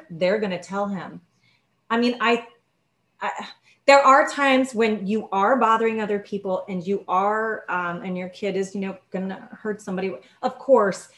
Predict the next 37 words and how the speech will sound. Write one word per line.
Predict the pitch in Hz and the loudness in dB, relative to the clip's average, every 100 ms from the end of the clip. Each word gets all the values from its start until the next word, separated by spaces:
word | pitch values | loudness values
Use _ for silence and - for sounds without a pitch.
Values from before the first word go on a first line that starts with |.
| - _ _ _ - | -20 _ _ _ -4
But | 208 | -2
a | 185 | -2
lot | 190 220 240 | 0 0 2
of | 220 | 2
those | 208 | 0
times, | - 220 220 185 | -2 -6 -4 -2
I | 165 | -4
just | 190 - | -6 -8
think | 196 170 | -8 -6
us | 175 - | -8 -10
parents | - 202 185 - - | -10 -6 -6 -8 -16
just | 196 - - | -18 -16 -6
sit | 233 - | -6 -4
around | 190 196 196 | -6 -6 -6
and | 175 | -6
just | 180 - 147 | -8 -12 -4
watch. | 185 233 170 220 | 0 2 0 -2
And | 190 | -6
of | 175 _ | -6 _
course, | - 330 285 180 - | -2 6 6 6 -4
there's | 208 | -8
gonna | 190 202 | -4 -2
be | 196 | 0
behavior | 196 220 233 226 | 0 0 -2 -4
to | 269 | -8
correct | 254 208 214 277 277 269 | -8 -2 2 2 2 -6
if | 220 | -6
we're | 240 | -4
just | 247 262 - | -6 -6 -4
sitting | 269 277 | -4 -2
there | 269 | -4
waiting | 254 339 240 202 | -2 -4 -6 -8
for | 202 175 | -6 -8
it. | 165 - _ _ _ _ _ _ _ _ _ - | -8 -14 _ _ _ _ _ _ _ _ _ -12
I | 202 | -10
don't | 190 | -8
know. | 175 | -10